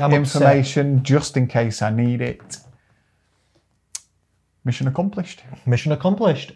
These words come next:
Speaker 1: Um, one hour five on the podcast.
Speaker 2: Nice.
Speaker 1: Not bad.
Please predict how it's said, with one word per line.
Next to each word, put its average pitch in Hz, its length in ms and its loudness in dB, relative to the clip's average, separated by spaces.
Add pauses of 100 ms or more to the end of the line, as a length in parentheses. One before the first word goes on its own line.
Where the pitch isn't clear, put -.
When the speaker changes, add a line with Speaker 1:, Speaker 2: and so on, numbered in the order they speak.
Speaker 1:
Um, 135 1000 2
one 139 220 4
hour 190 160 6
five 208 400 4
on 170 100 4
the 160 60 2
podcast. 147 540 0 (400)
Speaker 2:
Nice. 156 680 -8
Speaker 1:
Not 151 160 2
bad. 185 280 2